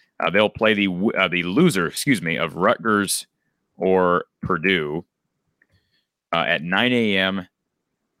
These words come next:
tomorrow. That's nine A M Central Time tomorrow from Omaha.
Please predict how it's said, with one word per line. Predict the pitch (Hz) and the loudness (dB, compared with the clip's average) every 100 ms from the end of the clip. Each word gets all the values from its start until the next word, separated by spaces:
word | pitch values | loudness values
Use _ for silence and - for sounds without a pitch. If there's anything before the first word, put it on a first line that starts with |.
| _ _ _ _ _ _ _ _ _ _ _ | _ _ _ _ _ _ _ _ _ _ _
tomorrow. | 92 92 69 73 - _ _ _ _ _ _ _ _ _ _ _ _ _ - | -2 0 -2 -6 -12 _ _ _ _ _ _ _ _ _ _ _ _ _ -14
That's | - | -8
nine | 82 90 | -4 0
A | 95 | 0
M | 95 | 0
Central | 95 - 87 | -4 -6 -6
Time | 87 87 | -4 -4
tomorrow | - 92 87 82 80 | -4 -2 0 0 -2
from | - 95 107 | -4 -2 0
Omaha. | 104 95 82 80 78 | 2 0 -2 -2 -2